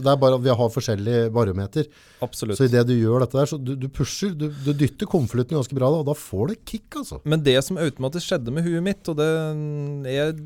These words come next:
Speaker 2: tror mindre og mindre på at jeg er noe særlig spesiell. Eh, det er derfor jeg prater her også, for at jeg, jeg tror jeg er en rimelig vanlig fyr. Og det som skjedde
Speaker 1: Hva
Speaker 2: med
Speaker 1: legger du i vanlig?
Speaker 2: Svært, altså biologisk svært lite annerledes enn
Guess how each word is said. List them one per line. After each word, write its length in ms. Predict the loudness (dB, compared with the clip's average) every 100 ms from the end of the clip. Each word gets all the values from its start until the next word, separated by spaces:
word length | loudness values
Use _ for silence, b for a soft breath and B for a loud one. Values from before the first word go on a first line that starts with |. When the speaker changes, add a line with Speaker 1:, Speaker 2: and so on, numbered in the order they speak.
| -14
Speaker 2:
tror 320 | -6 0 0 0
mindre 640 | 0 0 0 0 -2 -4 -4
og 20 |
mindre 320 | -2 -2 -4
på 140 | -4
at 80 | -4
jeg 80 | -2
er 100 | -4
noe 80 | -4
særlig 300 | -4 -4 -4
spesiell. 400 | -6 -4 -6 -6 -12 _ _ _ _ _
Eh, 340 | -8 -4 -2 0
det 140 | 0
er 60 | 0
derfor 160 | -2 -2
jeg 60 |
prater 300 | 0 0 0
her 80 | 0
også, 120 | -2 -2
for 80 | -4
at 100 | -2
jeg, 320 | 0 -2 -4 -10 -14 -18 -20 -20 -10
jeg 160 | -6 -6
tror 220 | -4 -2
jeg 100 | -2
er 80 | -2
en 80 | -2
rimelig 180 | -4 -2
vanlig 320 | -2 -2 -4
fyr. 220 | -4 -6 -8 _ _ b b b b 2
Og 300 | 4 4 0
det 200 | -2 -2
som 80 | 0
skjedde 140 | 0 4
Speaker 1:
Hva 80 | 6
Speaker 2:
med 80 |
Speaker 1:
legger 160 | 6 4
du 20 | 2
i 20 |
vanlig? 260 | 0 -2 -6 _ -20 b b b b b b -20 -20 -20 -20 -20 -20 -20 -20 -16
Speaker 2:
Svært, 380 | -4 0 0 -4 -10
altså 240 | -6 -4 -2
biologisk 500 | 0 2 0 -2 -2
svært 240 | 0 0
lite 160 | -2 -2
annerledes 280 | -2 -2
enn 80 | -2